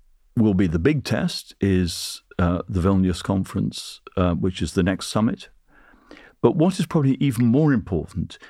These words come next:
is, are there individual nato members, because they are still capable of taking their own decisions,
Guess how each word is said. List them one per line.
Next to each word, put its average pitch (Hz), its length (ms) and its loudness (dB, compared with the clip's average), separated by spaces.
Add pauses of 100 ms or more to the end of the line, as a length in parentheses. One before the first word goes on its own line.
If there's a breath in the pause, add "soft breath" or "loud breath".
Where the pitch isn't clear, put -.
(280 loud breath)
is, 113 180 4 (100)
are 139 240 4
there 147 200 0 (120)
individual 135 680 2
nato 73 420 -4
members, 76 560 -6 (160)
because - 360 2
they 101 120 2
are 117 240 2
still 110 320 0
capable 107 480 0
of 101 140 -6
taking 101 340 0
their 87 180 4
own 160 180 2
decisions, - 640 -6